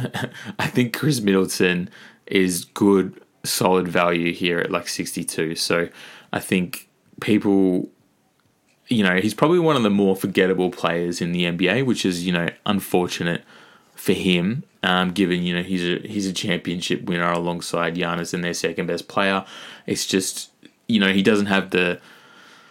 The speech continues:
the allure of this, you know, nice kind of well-rounded fantasy game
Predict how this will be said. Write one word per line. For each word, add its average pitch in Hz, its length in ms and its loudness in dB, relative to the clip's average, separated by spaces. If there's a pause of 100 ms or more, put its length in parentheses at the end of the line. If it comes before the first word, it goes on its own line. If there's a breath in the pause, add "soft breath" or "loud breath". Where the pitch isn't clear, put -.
(480 loud breath)
the 104 440 4
allure 123 440 6
of 101 340 2
this, 98 260 2
you 110 80 2
know, 95 80 4
nice 95 440 2
kind 92 240 -2
of 90 200 -4
well-rounded 90 640 2
fantasy 87 480 -2
game 87 480 -2